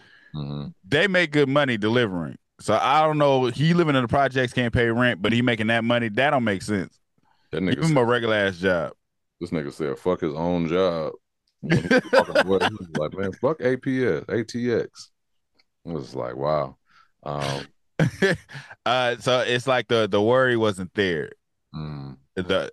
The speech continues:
Speaker 2: and I think that's what, that's what attached us more to the main characters of the first one.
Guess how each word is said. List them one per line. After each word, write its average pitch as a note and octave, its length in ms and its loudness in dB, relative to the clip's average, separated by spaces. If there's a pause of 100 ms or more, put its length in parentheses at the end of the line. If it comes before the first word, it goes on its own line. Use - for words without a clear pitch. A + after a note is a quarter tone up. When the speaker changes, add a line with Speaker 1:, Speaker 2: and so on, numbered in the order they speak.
(100)
Speaker 2:
and G#2 180 0
I G2+ 80 -2
think G#2 280 -2
that's G#2+ 280 0
what, G#2+ 340 2 (720)
that's A#2+ 280 0
what A#2 220 2
attached A2 380 -2
us G2 120 -4
more G#2+ 320 2
to A2 100 -6
the G2+ 80 -2
main G#2+ 260 0
characters A2 280 0
of G#2 80 -4
the G2 40 -4
first A#2 280 0
one. A#2+ 160 -8